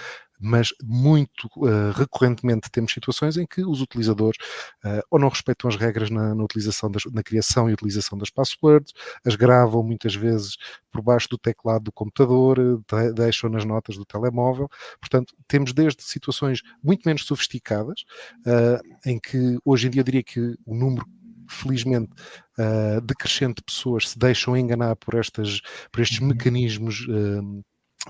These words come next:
Speaker 1: de, de, de phishing, de engenharia, de engenharia social, ah, mas temos outras situações muito mais sofisticadas, ah, em que provavelmente a componente humana e esta partilha, ah, foi disputada por uma aparência,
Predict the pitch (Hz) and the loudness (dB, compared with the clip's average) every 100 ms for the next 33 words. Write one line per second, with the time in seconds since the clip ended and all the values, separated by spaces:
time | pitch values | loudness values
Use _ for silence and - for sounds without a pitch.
0 | 104 104 104 95 95 92 87 85 - 139 | -6 -4 -4 -4 -6 -6 -10 -10 -4 -2
1 | 135 - 98 98 92 95 101 98 98 101 | 0 0 -2 -8 -8 -6 -4 -4 -4 -2
2 | 104 98 - - - 113 110 92 107 107 | -2 -2 -8 -16 -10 -2 0 0 0 0
3 | - - - 123 143 - - - - 120 | 0 0 4 4 4 -8 -18 -8 2 6
4 | 127 131 151 143 156 175 180 170 175 - | 8 6 4 4 4 4 2 0 0 2
5 | 180 - - - 175 147 151 - 127 - | 2 0 -2 0 2 2 0 0 -2 -2
6 | 123 - 117 104 98 98 - - - - | -6 -6 -2 -2 -2 -4 -10 -18 -20 -4
7 | 113 139 131 - - 156 147 143 147 135 | 2 4 4 0 0 4 6 6 4 2
8 | - - 131 - 156 - 143 139 - 123 | 0 2 4 6 4 4 2 2 0 0
9 | 110 104 110 131 117 120 - - 131 113 | 0 0 -4 -2 0 2 -2 2 2 2
10 | - 127 113 117 139 - - - - 127 | -4 -6 -2 -4 -4 -12 -20 -10 4 4
11 | 135 123 - 147 - 139 - 143 147 156 | 4 -2 0 2 2 -2 6 6 6 2
12 | - 147 151 160 - 143 131 131 131 - | -2 2 4 4 6 6 6 2 -2 -6
13 | 151 | -4